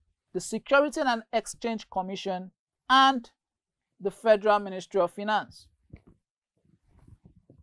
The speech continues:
Going forward, we learnt that the Federal Ministry of Finance is responsible for the management and control of Nigeria's public finance.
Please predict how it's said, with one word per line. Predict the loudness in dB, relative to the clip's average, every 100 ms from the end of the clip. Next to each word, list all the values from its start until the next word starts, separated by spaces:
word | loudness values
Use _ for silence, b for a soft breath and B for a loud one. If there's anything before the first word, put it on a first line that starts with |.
| _ _ _ _ -2
Going | 4 4 2
forward, | 0 2 4 0 -2
we | -6 -4
learnt | -2 -2 -2
that | 0 0 0 -8 _
the | -20
Federal | -18 -2 0 2 0
Ministry | 0 -8 -10 -10 -2 0
of | 0
Finance | -4 -10 -8 -8 -12 -16
is | -14 -8
responsible | -8 -8 -6 -4 -4 -6 -6 -6 -6
for | -8
the | -8
management | -6 -6 -6 -8 -6 -8 -8 -10
and | -10 -10
control | -10 -8 -6 -4 -4 -4
of | -6 -6
Nigeria's | -8 -8 -8 -8 -2 0 0 -2 -14 -20 -4
public | 4 6 4 -6 -8 -20 -14
finance. | -8 -6 -6 -8 -20